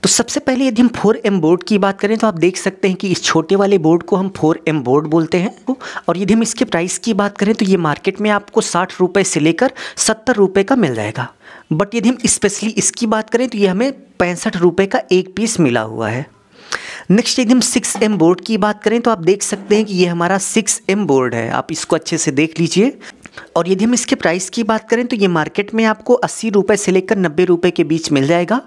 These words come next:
और यदि हम specially इसकी बात करें तो ये भाई हमें अस्सी रुपए का मिला हुआ है।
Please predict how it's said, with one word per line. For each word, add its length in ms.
और 80
यदि 180
हम 140
specially 540
इसकी 280
बात 240
करें 180
तो 120
ये 160
भाई 240
हमें 260
अस्सी 300
रुपए 280
का 140
मिला 200
हुआ 260
है। 160